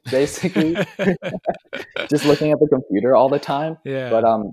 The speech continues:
Speaker 1: the school for now has turned into a quarter system. So before I would have,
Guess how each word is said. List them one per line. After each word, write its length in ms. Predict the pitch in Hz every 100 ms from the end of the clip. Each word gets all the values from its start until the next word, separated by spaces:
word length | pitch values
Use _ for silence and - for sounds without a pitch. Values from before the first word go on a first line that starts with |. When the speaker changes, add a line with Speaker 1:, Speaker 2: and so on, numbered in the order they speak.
| -
Speaker 1:
the 160 | 131 127
school 340 | - 151 165
for 180 | 160 135
now 300 | 98 110 131
has 280 | 131 101 -
turned 300 | - 107 104
into 400 | 101 - 104 95
a 220 | 85 76
quarter 340 | - 87 95
system. 440 | 117 123 - 143 143
So 120 | 117
before 420 | 101 - 113 117
I 40 | 110
would 140 | 101
have, 300 | 101 98 95